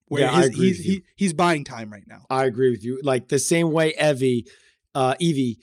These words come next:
Speaker 2: said that right when, is it, <sighs> right when she, when she left and the message that she said,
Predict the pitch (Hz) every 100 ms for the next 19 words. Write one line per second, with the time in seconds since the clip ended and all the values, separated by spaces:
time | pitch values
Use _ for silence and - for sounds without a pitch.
0 | _ - - 143 120 131 127 - 127 147
1 | - 147 160 151 151 _ - 143 - _
2 | - - - _ _ _ _ _ _ _
3 | _ _ - 160 202 220 202 - 180 175
4 | 165 - - 147 127 143 139 123 127 135
5 | 117 - 117 120 131 131 113 117 110 -
6 | 117 - - 120 110 107